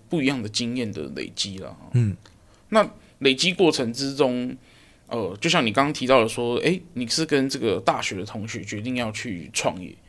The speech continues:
Speaker 2: 嗯。
Speaker 1: 那创业的过程中，一定，因为它毕竟不是你自己说了算嘛。
Speaker 2: 对啊。
Speaker 1: 一定会有很多争吵讨论的过程。那，呃，最后你们目前的店叫做“一些”嘛，对不对？那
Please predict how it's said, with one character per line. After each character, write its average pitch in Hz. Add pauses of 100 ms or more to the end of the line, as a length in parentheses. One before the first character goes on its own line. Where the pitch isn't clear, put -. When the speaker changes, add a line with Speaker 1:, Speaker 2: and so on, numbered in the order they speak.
(120)
Speaker 2:
嗯。 120
Speaker 1:
那 147 (640)
创 240
业 208
的 151
过 151
程 127
中， 135
一 131
定， 127
因 185
为 180 (440)
它 208
毕 208
竟 175
不 147
是 156
你 127
自 -
己 95
说 117
了 110
算 76
嘛。 50 (640)
Speaker 2:
对 113
啊。 98
Speaker 1:
一 156
定 202
会 202
有 147
很 131
多 156
争 175
吵 120
讨 113
论 156
的 131
过 123
程。 -
那， 165 (560)
呃， 113 (480)
最 226
后 190
你 135
们 113 (580)
目 226
前 139
的 123
店 143
叫 151
做 139
“一 180
些” 143
嘛， -
对 104
不 -
对？ -
那 151